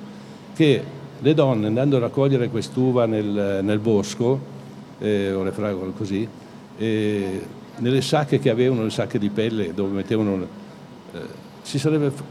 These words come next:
formato del liquido, no? E questo liquido col calore che c'è in quei posti,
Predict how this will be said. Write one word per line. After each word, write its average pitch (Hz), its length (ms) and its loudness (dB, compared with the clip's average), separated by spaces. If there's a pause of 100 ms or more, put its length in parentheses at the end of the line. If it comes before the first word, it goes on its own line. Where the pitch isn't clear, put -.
formato 139 460 2
del 113 160 2
liquido, 98 500 0
no? 104 180 -4 (200)
E - 40 -8
questo 143 260 0
liquido 147 480 2
col - 180 2
calore 120 420 0
che 107 140 -2
c'è 120 160 0
in 107 160 -2
quei 104 140 0
posti, 104 520 -2